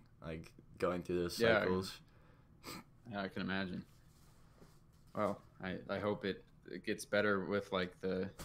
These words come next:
Speaker 1: Yeah. I'm t-,
Speaker 2: with,
Speaker 1: like,
Speaker 2: uh, with time and stuff.
Speaker 1: it, it'll, it, it'll definitely, like, take a while for me to, like, actually get a handle on it, c-, with using, like, medications and talking with my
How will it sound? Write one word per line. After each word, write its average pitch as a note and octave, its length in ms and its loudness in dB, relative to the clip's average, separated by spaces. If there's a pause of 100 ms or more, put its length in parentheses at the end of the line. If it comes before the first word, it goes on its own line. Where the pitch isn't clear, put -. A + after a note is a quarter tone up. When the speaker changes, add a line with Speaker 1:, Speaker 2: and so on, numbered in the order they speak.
(300)
Speaker 1:
Yeah. G#2 320 10 (480)
I'm G#2+ 160 8
t-, - 120 2
Speaker 2:
with, G2 100 6
Speaker 1:
like, G2+ 180 10
Speaker 2:
uh, F2+ 140 2 (240)
with G#2 160 -4
time F#2+ 420 -4
and F#2+ 120 -6
stuff. - 220 -2
Speaker 1:
it, G#2+ 140 6
it'll, A#2 260 10
it, G2 220 2
it'll G#2 180 4
definitely, A2 380 4
like, - 60 -14
take F2+ 220 0
a G2+ 80 0
while F#2+ 460 6 (640)
for G2 640 6
me G2+ 200 2
to, G2 100 8
like, F#2+ 240 6
actually F2+ 460 0
get F2 140 0
a F2+ 80 2
handle G2 480 2
on G#2 380 2
it, - 100 -4 (640)
c-, G2 180 2
with F#2 160 4
using, F#2+ 360 2
like, F#2 340 4 (1120)
medications G#2+ 1040 6
and G#2 320 4
talking A2 400 2
with G#2+ 200 0
my G#2 240 0